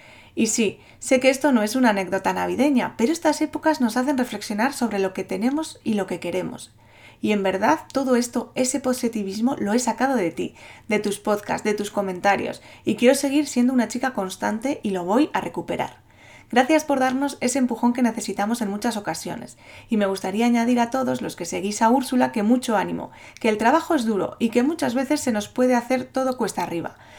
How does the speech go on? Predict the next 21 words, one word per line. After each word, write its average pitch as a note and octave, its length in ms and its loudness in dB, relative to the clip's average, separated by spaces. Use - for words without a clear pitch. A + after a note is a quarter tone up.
pero A3 200 4
que G#3 120 -2
vayáis A3+ 360 4
en F#3 200 -4
busca B3 400 0
de A3 100 -2
vuestra F3+ 320 -4
felicidad, F3 560 -2
que A3 140 2
no C#4 180 6
os B3 120 0
conforméis, F#3 680 -4
vuestra F#3+ 400 -2
meta C#4 400 2
está F#3+ 380 0
ahí, F3+ 280 -4
id E4 280 6
a - 160 4
por - 140 0
ella. - 360 -2
Laura. F3+ 420 -2